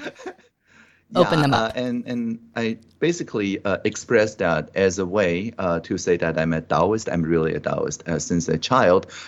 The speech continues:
Speaker 1: in a way that doesn't sound overtly <laughs> religious, because Taoism, <laughs> uh, as a thought,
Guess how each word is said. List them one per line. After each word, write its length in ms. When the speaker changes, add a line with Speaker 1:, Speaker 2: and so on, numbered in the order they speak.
Speaker 1:
in 140
a 40
way 180
that 260
doesn't 260
sound 760
overtly 680
<laughs> 60
religious, 680
because 340
Taoism, 720
<laughs> 40
uh, 240
as 320
a 100
thought, 560